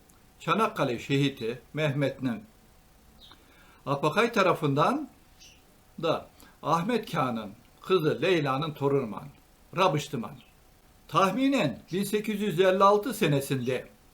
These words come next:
Kırım'dan çıkıp Rumeli'ye ketken anda da Atliye köyünü kurganlarga da Atliyeliler denir.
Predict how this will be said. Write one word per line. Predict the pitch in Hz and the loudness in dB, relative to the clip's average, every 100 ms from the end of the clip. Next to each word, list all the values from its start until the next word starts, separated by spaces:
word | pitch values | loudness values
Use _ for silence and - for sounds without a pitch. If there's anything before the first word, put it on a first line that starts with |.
| _ _ _ | _ _ _
Kırım'dan | - 226 262 202 143 | 2 4 4 2 2
çıkıp | - 180 147 139 - - - - | 0 2 2 0 -8 -20 -20 -8
Rumeli'ye | 151 220 180 139 143 | -2 2 4 4 2
ketken | 139 123 - 123 131 143 - - | 0 -4 -4 -4 -4 -10 -16 -6
anda | 147 175 196 214 | -2 0 2 2
da | 139 95 - _ - - | 0 -4 -14 _ -20 -6
Atliye | 180 196 185 147 113 | -4 -2 0 0 0
köyünü | - 175 170 123 110 | -2 0 2 0 -2
kurganlarga | 196 165 147 127 117 113 147 | 0 2 2 0 -2 -4 -2
da | 175 180 - - - | -4 -6 -16 -14 -6
Atliyeliler | 147 - 123 110 113 - | -6 -4 -6 -4 -8 -8
denir. | 104 95 | -10 -12